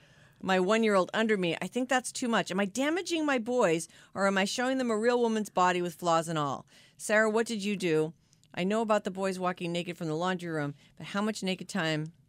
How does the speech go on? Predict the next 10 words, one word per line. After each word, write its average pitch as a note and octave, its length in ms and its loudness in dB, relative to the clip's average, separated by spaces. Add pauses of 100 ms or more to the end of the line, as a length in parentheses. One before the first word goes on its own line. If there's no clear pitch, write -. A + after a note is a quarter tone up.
(420)
did D#3 160 -10
you D#3 80 -8
do? C3 320 -6 (180)
Thanks, D#3 420 -6 (100)
family. A#2 340 -8
Lo-, B2+ 220 -8 (100)
love, C#3 320 -2
longtime C3+ 400 -6
listener, B2 320 -10
Jay. G2+ 380 -10